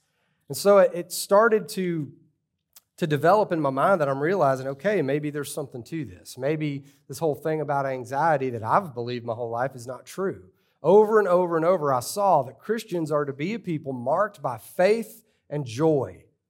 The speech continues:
not anxiety and doubt and fear and worry. In fact, that very joy that we are to be marked by is to be our strength, as we're told in Nehemiah eight ten.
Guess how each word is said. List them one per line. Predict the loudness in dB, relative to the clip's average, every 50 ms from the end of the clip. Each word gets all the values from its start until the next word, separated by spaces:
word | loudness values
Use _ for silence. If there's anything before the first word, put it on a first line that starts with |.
| _ _ _ _ _
not | 0 2 2 2 2 0
anxiety | -2 -2 -2 -2 0 0 2 2 2 0 -2 -2 -4 -4 -6 -8 -10 -10
and | -12 -10 -4
doubt | -2 0 0 2 0 0 -2 -4 -8
and | -12 -12
fear | -10 -6 -6 -4 -4 -4 -6 -8 -8 -10
and | -10 -10 -8 -6
worry. | -4 -4 -4 -4 -8 -12 -16 -20 _ _ _ _ _ _ _ _ _ _ _ _ _ _ _ _ _ _ _ _ _
In | -4 -4
fact, | -4 2 4 4 6 6 4 2 0 -4 -10 -20 -20 _ _ _ _ _ _ _ _ _ _ _ _ -4
that | 0 2 2 2 2 2
very | 4 4 4 4 2
joy | 0 -2 0 2 4 4 4 4 4 2 -2 -6 -12 _ _ _ -12
that | -10 -8 -4
we | -2 -2 0
are | -2 -2
to | -4 -6 -6
be | -6 -6
marked | -2 0 0 0 0 -2 -4 -4 0
by | 2 2 4 4 2 2 0 -2 -2
is | -2 -2 -2 -4 -8
to | -8 -4
be | -4 -4 -2
our | 0 0 -2 -2
strength, | -2 -6 -10 -4 -2 0 0 0 -2 -6 -14 -20 -20 -14 -10
as | -10 -8 -8
we're | -10 -12
told | -8 -4 -4 -2 -2 -2 -4 -4
in | -6 -6
Nehemiah | -6 -6 -6 -6 -6 -6 -8 -8 -8 -8 -8
eight | -10 -12 -14 -14 -14
ten. | -12 -10 -10 -8 -10 -12 -16